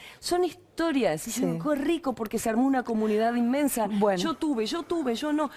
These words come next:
Speaker 1: Mi mamá, a mí se me murió". Y, y
Speaker 2: Exacto.
Speaker 1: eso es la gran red de mujeres que nos, nos
Speaker 2: Totalmente,
Speaker 1: sostenemos.
Speaker 2: totalmente. Y yo siento con esto como que se destapó la olla, ¿viste?
Speaker 1: Bien.
Speaker 2: Como que se dejó de, de, de, mm,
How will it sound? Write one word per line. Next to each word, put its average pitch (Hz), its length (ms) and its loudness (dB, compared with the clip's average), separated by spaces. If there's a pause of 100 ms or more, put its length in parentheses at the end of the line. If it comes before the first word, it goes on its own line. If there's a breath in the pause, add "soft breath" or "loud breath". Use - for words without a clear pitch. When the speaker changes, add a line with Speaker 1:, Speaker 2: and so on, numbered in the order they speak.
(120)
Speaker 1:
Mi 233 100 0
mamá, 247 440 2
a 226 40 2
mí 233 100 -2
se 269 120 -4
me 254 80 0
murió". 247 380 0 (340 loud breath)
Y, 196 120 0
y - 20 2
Speaker 2:
Exacto. 208 240 -2
Speaker 1:
eso 233 240 0
es 214 100 0
la 170 160 0
gran 202 420 2
red 214 280 2
de 180 100 -2
mujeres 175 460 -2
que 175 160 -6
nos, 165 320 -4
nos - 80 -12
Speaker 2:
Totalmente, 180 440 4
Speaker 1:
sostenemos. 165 440 0
Speaker 2:
totalmente. 233 560 4
Y - 20 0
yo 285 140 2
siento 285 240 0
con 226 120 2
esto 277 200 0
como 214 120 2
que 185 80 0
se 196 120 0
destapó 190 340 0
la 196 160 4
olla, 147 260 -4
¿viste? 214 400 0
Speaker 1:
Bien. 117 220 -10
Speaker 2:
Como 240 160 2
que 240 140 0
se 240 180 4
dejó 320 320 2
de, 302 320 2
de, 202 300 0
de, 190 400 0
mm, 175 200 -4